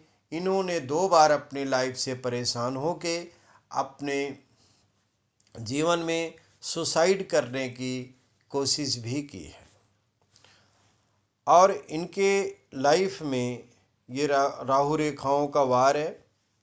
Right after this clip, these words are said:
ये राहु रेखाओं का काफ़ी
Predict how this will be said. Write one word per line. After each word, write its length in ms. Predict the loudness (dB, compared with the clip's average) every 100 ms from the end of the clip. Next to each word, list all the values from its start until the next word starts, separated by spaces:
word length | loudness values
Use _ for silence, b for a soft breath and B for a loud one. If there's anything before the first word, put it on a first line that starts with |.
| _ _
ये 100 | -4
राहु 280 | 0 2 0
रेखाओं 480 | -4 -6 -4 -2 -2
का 440 | -2 -4 -4 -12 _ _ _ 0
काफ़ी 680 | 0 2 -6 -6 -8 -14